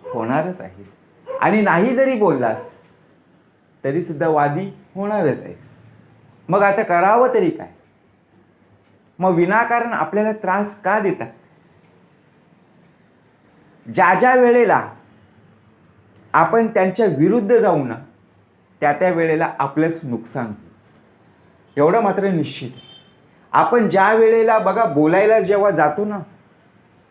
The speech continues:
त्यावेळेला ते उलट ऐकत नाही, उलट अंगावर धावून येतात, उलट अजून जोरजोरात स्पीकर लावतील किंवा डीजे लावतील.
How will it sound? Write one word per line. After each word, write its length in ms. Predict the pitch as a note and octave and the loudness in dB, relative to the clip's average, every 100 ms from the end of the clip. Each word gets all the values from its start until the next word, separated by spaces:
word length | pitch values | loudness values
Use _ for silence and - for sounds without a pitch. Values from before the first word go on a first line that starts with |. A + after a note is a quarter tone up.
| _ | _
त्यावेळेला 540 | E3+ F#3+ G#3 G#3+ A3 A3 A3 | 2 4 6 6 4 2 2
ते 80 | |
उलट 260 | A3+ G#3+ G#3 - | 2 2 -2 0
ऐकत 420 | D#3 E3 - A3 | 0 0 -2 -4
नाही, 260 | G#3 D#3 A2+ - - | -4 -6 -8 -12 -4
उलट 180 | D#3+ F#3+ F#3+ - | 0 0 -2 -8
अंगावर 440 | C3+ C#3 F3+ G#3+ | -4 0 2 2
धावून 340 | E3+ D3 D3 C3+ | 0 -2 -2 -4
येतात, 220 | A#2+ - - _ - | -6 -10 -14 _ -2
उलट 200 | D#3+ G3+ - | 0 0 0
अजून 400 | D3+ C#3 A3+ A#3+ - A#2+ A#2+ | 0 2 -2 -4 -6 -10 0
जोरजोरात 540 | F3 F3+ D#3+ D#3+ F3+ | 2 2 2 0 -2
स्पीकर 520 | - - C#3 - C#3+ | -4 -10 -8 -4 -2
लावतील 480 | B2+ A#2+ A2+ B2 A#2+ - _ _ _ | -2 -2 -2 -4 -6 -8 _ _ _
किंवा 140 | C#3+ C#3+ | -2 0
डीजे 420 | C3+ A2+ C3+ B2+ | -2 -2 -2 -2
लावतील. 320 | G2 F2+ | -4 -8